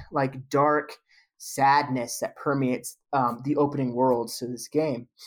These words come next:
And so the main theme needed to be quite dark, and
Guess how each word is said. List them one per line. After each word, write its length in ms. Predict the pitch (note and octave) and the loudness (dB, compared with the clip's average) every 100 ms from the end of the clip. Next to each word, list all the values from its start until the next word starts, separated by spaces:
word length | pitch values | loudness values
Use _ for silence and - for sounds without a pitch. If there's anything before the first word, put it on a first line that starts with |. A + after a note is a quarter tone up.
| - _ _ | -20 _ _
And 440 | C3+ C#3 C#3 C3+ C3+ | 0 2 2 2 0
so 380 | - C#3+ C#3+ C3+ | 4 4 4 2
the 80 | C#3+ | 0
main 320 | D#3 F3+ F3 | 2 2 0
theme 420 | F3 G3 G3 D#3+ | 0 0 2 0
needed 200 | D#3 C#3+ | 0 0
to 60 | C3+ | -2
be 80 | |
quite 420 | C3 D3+ C#3+ - B2 | -2 -2 -4 -6 -2
dark, 440 | C3+ D3 C#3 - - | 2 2 0 -4 -8
and 460 | C3+ C3+ C3 C3+ | -2 0 0 -4